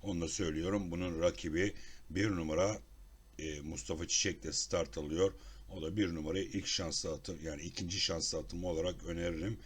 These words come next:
Üçüncü atımda yani arkasına bağlayacak atımız dokuz numara Kaya Kule olacak. Bu sefer Mehmet Kaya ile şanslı olacağını düşündüğüm dokuzu da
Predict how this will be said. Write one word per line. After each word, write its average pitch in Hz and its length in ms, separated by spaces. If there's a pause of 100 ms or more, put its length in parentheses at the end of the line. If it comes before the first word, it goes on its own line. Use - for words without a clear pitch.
(460)
Üçüncü 90 500
atımda 92 480
yani 85 240
arkasına 85 580
bağlayacak 82 500
atımız 82 480 (380)
dokuz 90 380
numara 82 300
Kaya 95 360
Kule 82 200
olacak. 80 440 (100)
Bu 92 60
sefer 90 300
Mehmet 85 440
Kaya 90 300
ile 92 240 (420)
şanslı 92 460
olacağını 85 460
düşündüğüm 90 640
dokuzu 80 420
da 98 180